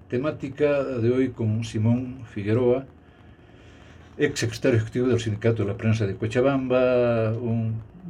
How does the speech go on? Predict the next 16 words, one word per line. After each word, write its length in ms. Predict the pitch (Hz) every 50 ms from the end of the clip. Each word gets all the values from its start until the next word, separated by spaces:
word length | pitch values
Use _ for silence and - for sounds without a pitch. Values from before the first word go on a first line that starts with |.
| 151
distinguido 720 | 110 98 - - - 113 107 101 101 110 117 117 107 104 101
y 100 | 101 98
muy 320 | 101 113 117 117 113 110
reconocido 680 | - 90 92 - - 95 95 95 - - 113 107 107 -
periodista 640 | 110 95 98 95 104 101 - - - 98 92 87 - -
a 60 | 120 101
nivel 260 | 95 92 98 101 98
nacional. 580 | 95 92 87 - 104 104 110 113 113 113 110 110 - - - - - - - - - - - - - - - - -
Es, 380 | 139 127 123 120 - - -
eh, 200 | 127 120 110 107 110
como 220 | - 107 104 101
decíamos 340 | 98 - - 135 123 110 107 110
al 100 | 101 -
principio, 480 | - 110 107 - 120 117 113 - 120
somos 400 | 113 - 120 113 110 110 110 -
contemporáneos, 1300 | - - - 107 98 92 - 104 92 92 90 - 107 120 123 123 113 107 107 113 123 117 - - - -